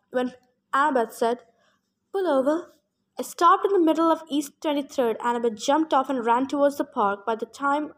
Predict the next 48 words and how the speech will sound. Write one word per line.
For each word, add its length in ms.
I 80
caught 300
with, 160
caught 160
up 100
with 140
her, 200
she 160
was 180
staring 400
at 80
a 60
bronze 340
statue 380
on 80
a 80
red 260
marble 300
pedestal. 640
I'd 160
probably 360
passed 320
it 100
a 40
million 380
times, 400
but 160
never 260
really 240
looked 320
at 180
it. 140
The 40
dude 340
was 220
sitting 260
in 120
a 80
chair 380
with 120
his 160
legs 360
crossed. 480
He 60
wore 180
an 140
old-fashioned 640
suit, 460